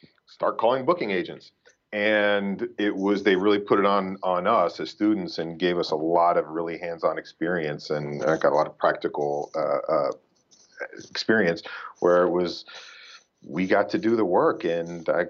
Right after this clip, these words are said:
called the booking agents and said, "Hey, we wanna book 'em. When are they available?" And worked on negotiating the price and going through the,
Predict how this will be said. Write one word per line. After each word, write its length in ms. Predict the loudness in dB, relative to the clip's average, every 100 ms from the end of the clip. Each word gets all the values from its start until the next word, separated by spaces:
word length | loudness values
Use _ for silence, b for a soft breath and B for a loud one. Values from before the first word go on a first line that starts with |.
| -6
called 340 | -6 0 2 0
the 60 |
booking 400 | 0 0 0 -2
agents 480 | 0 -2 -4 -6 -8
and 120 | -4
said, 160 | 0 2
"Hey, 200 | 4 2
we 100 | 2
wanna 220 | 2 2
book 260 | 2 2 2
'em. 220 | 2 2
When 100 | -2
are 80 | 2
they 140 | 4
available?" 640 | 4 4 4 2 2 2 0
And 160 | -4 -20 -20 -18 -4
worked 240 | -4 0
on 120 | 0
negotiating 560 | 0 0 0 2 0 0
the 80 | 0
price 520 | 2 4 4 2 0
and 320 | -10 -10 -8
going 300 | -2 -2 -2
through 380 | -2 2 2 2
the, 280 | 2 2